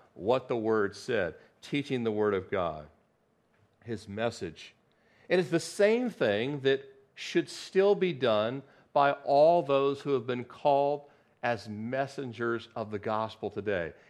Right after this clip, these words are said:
Every pastor should still focus on nothing less than preaching and teaching the Word of God. While many pastors and pulpits today are teaching antidotes for successful living,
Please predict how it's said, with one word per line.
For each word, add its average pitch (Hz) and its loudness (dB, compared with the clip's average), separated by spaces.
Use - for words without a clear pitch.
Every 123 -6
pastor 123 -8
should - -12
still 120 -6
focus 110 -4
on 95 -8
nothing 127 -4
less 92 -4
than 92 -10
preaching 110 -10
and 87 -14
teaching 92 -8
the 101 -2
Word 95 0
of 90 -8
God. 87 -4
While 113 2
many 147 6
pastors 147 4
and 120 -4
pulpits 156 2
today 127 4
are 143 8
teaching 139 -4
antidotes 131 2
for 135 -8
successful 120 -4
living, 104 -2